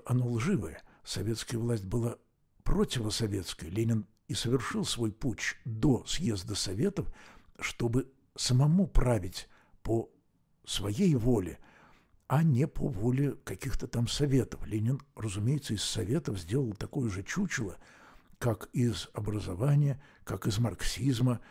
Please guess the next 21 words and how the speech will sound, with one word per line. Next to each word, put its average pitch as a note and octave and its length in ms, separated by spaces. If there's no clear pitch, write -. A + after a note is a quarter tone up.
как A3 240
из C3 80
всего, B2+ 400
к - 80
чему C3 260
он A#2+ 80
прикасался. A2 800
Царь C#3 240
Мидас A2+ 320
всё - 180
превращал F#2 720
в F#2 400
золото, A3+ 460
Ленин, G3 540
э, A#2 180
всё G2+ 220
превращал C#3 680
в G#2 280
чучело, - 580
в - 120
тушечку. - 640